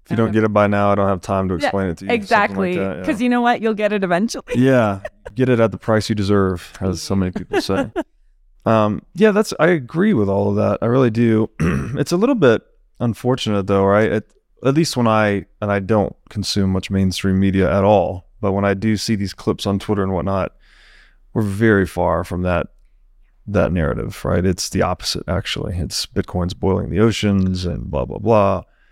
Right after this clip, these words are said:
Speaker 1: And you just
Speaker 2: <laughs>
Speaker 1: feel this kind of sense of despair for the world when I
Speaker 2: Yeah.
Speaker 1: see stuff like that, because as you're s-, just saying, like, it, I wanna say it saves the world, but man, it solves so many
Speaker 2: Yeah.
Speaker 1: problems. You know, um, Ryan Gentry the other day presented here,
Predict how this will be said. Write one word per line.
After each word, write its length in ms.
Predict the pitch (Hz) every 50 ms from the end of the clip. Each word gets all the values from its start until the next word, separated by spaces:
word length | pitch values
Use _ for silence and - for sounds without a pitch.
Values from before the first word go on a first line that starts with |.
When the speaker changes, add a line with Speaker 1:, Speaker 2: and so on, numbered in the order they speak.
| _ _ _ _ _ - - - - _ _ -
Speaker 1:
And 260 | - 127 131 131 135
you 100 | 135 170
just 280 | 165 165 180 160 - -
Speaker 2:
<laughs> 80 | - -
Speaker 1:
feel 180 | 131 131 120
this 140 | 113 107 -
kind 160 | - 117 107
of 60 | 101 -
sense 220 | - 117 110 -
of 100 | 107 90
despair 540 | 82 87 - - - - 101 101 104 110 113
for 100 | - 123
the 80 | 117 113
world 340 | 110 117 120 120 120 113
when 140 | 117 110 107
I 60 | 107
Speaker 2:
Yeah. 200 | 113 226 202 175
Speaker 1:
see 60 | 165 -
stuff 160 | - 117 110 110
like 200 | 110 110 107 -
that, 160 | 107 110 107
because 160 | 87 98 104
as 100 | 120 139 131
you're 80 | 127
s-, 120 | 120 - -
just 280 | - - 123 87 - -
saying, 320 | - - 143 110 104 98
like, 140 | 95 95 -
it, 200 | - 117 131 127 _ _ _ _ _ _ _ _ _ _ _ _ _ _ _ _ _ _ _ _ _ _
I 380 | _ _ _ _ _ - -
wanna 60 | 147
say 140 | 123 - 107
it 100 | 98 92
saves 420 | - - - 127 135 135 131 117 101
the 80 | 104
world, 440 | 92 92 113 135 147 113 98 95 87
but 120 | 92 -
man, 240 | 110 151 147 113 113
it 80 | 147 143
solves 400 | - - 156 135 110 104 90 -
so 420 | - - - 165 160 156 156 147
many 280 | - - 127 123 127 120 -
Speaker 2:
Yeah. 220 | - 196 190 180
Speaker 1:
problems. 220 | 175 175 180 - -
You 240 | 113 131 123 - - _ _ _ -
know, 60 | - 117
um, 460 | 120 113 110 110 107 107 107 92 - _ -
Ryan 300 | 120 123 127 131 131 123
Gentry 460 | 110 123 123 113 - 110 98 95 90 98
the 120 | 107 104
other 120 | 98 98 98
day 180 | 98 95 98
presented 520 | - - 104 95 101 104 101 98 95 92 98
here, 320 | 101 95 92 92 98 -